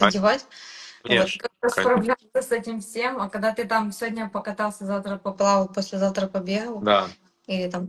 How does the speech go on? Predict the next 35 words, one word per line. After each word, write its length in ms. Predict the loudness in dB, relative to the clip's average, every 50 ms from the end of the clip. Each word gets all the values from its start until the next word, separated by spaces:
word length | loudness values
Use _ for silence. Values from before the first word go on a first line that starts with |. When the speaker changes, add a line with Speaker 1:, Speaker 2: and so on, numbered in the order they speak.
| -8
Speaker 2:
две 200 | -4 -2 -2 -2
дисциплины, 720 | -2 -6 -8 -8 -10 -10 -8 -8 -8 -6 -6 -6 -4 -4 -2
оно 260 | 0 0 0 -2 -2
как 160 | -6 -8 -6
бы 120 | -6 -6
очень 280 | -6 -6 -4 -4 -8 -6
сильно 420 | -6 -6 -4 -4 -4 -4 -4 -4
разгружает 640 | -6 -6 -8 -8 -10 -10 -8 -6 -4 -4 -4 -6 -8 -8
голову 440 | -6 -4 -4 -4 -6 -8 -12 -14 _ _ _ 2
Speaker 1:
Да. 280 | 4 4 4 2 -2 -6
Speaker 2:
и 100 | -6 -6 -6 -6 _ _ _ -8
помогает 340 | -2 2 2 2 2 0 -4
справиться, 560 | -6 -2 0 0 2 0 -2 -6 -6 -6 -4
вот, 160 | -4 -6 -6
как 200 | -8 -8 -8 -8
бы, 180 | -6 -8 -10 -10 -12 _ _ _ _ -10
потому 200 | -6 -4 -4 -4
что 120 | 0 0 2
есть 320 | 4 4 2 2 0 -10
стрессовая 440 | -6 -2 0 0 0 0 0 -6 -6
ситуация, 500 | -6 -4 0 4 4 4 2 0 -4 0
когда 180 | 0 2 2 4
ты 240 | 6 6 4 4 2 -4 -14 -20 -20 -20 -20 _ _ -10
в 40 | -6
состоянии 520 | -4 0 4 6 6 6 4 0 -2 -2
аффекта, 540 | -2 0 2 2 2 2 4 4 4 2 2 -4 -14 _ _ _ _ _ _ _ -8
и 80 | -6 -2
ты 120 | 0 0 2
такой, 340 | 2 2 4 4 4 4
как 220 | 4 0 -2 0 0
бы, 200 | 0 0 -2 -2 -8 _ -20
включился, 840 | -16 -8 -4 -4 -4 0 2 2 2 2 2 2 0 0 -2 -6 -12 _ _ _ _ _ _ _ _ _ _ _
а 100 | -4 -2 0
потом 400 | 2 2 4 4 4 4 4 2
тебя 340 | 4 4 4 4 2 0